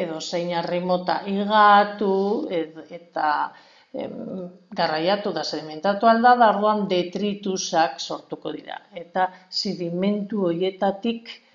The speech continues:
trinkotu egiten badira, da sementatu egiten badira, barri sedimentarioa sortuko da. Espero dut gustokoa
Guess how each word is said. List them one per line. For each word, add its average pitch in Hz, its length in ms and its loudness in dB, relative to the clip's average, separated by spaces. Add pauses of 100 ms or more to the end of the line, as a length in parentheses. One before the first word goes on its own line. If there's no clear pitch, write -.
(400)
trinkotu 240 720 4
egiten 202 400 -2
badira, 214 340 0
da 147 120 0
sementatu 160 580 -6
egiten 180 320 -4
badira, 196 340 0 (220)
barri 151 320 -10
sedimentarioa 143 920 -8
sortuko - 600 -18
da. 127 140 -16 (1400)
Espero 180 440 -2
dut 269 280 -2
gustokoa 175 640 -4